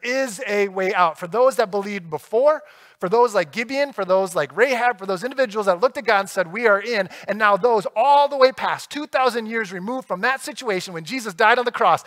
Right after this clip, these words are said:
the peace treaty was made, and we can sign it and say, "I'm all in.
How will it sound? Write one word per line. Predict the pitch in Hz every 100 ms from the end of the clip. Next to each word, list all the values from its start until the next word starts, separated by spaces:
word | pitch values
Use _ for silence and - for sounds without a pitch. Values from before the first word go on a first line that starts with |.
| -
the | -
peace | 165 277 285
treaty | - 277 247
was | 233
made, | 208 208 170 - -
and | 185
we | 202 285 285
can | 254 240 220
sign | - 247 240 233
it | 220
and | 202
say, | - 226 208
"I'm | 202 208 214
all | 208 202 214 214
in. | 220 214 220 202 170